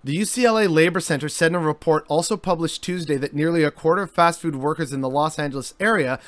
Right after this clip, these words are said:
contracted covid over the past eighteen months. Less than half of them had been notified by their employers that they had been potentially exposed to the virus. If you're a fast food worker, chances are your boss isn't telling you that your coworkers got covid.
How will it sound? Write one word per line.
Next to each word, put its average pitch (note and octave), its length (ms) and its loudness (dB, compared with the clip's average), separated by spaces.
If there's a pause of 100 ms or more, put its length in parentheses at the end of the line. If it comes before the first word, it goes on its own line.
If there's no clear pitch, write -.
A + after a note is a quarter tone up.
(140)
contracted F#3+ 600 0
covid E3 300 2
over D3+ 180 -2
the D#3 80 -6
past C#3 340 -2
eighteen B2+ 340 -8
months. D#3+ 440 -2 (360)
Less E3+ 340 4
than G#3 180 2
half G3 380 2
of E3+ 180 -2
them C3+ 260 0
had D3 160 -4
been C#3+ 160 2
notified E3+ 480 2
by D#3+ 120 2
their C#3+ 180 0
employers C3+ 640 -2 (200)
that D3 140 -2
they E3+ 120 6
had D#3+ 120 6
been D#3 140 4
potentially D3+ 560 -4
exposed C3 520 -4
to D3+ 80 -10
the C#3+ 100 -6
virus. D#3 840 0 (180)
If - 200 -4
you're G3+ 100 4
a F3+ 60 -2
fast F3+ 380 4
food G3 220 -2
worker, D3 380 -2
chances E3 420 -2
are E3 140 2
your D3 140 2
boss D3 360 0
isn't D3 280 -6
telling E3 280 0
you C3+ 140 -2
that C#3 140 -6
your D3 120 -2
coworkers C3 600 -2
got D#3 240 -2
covid. F3+ 500 -4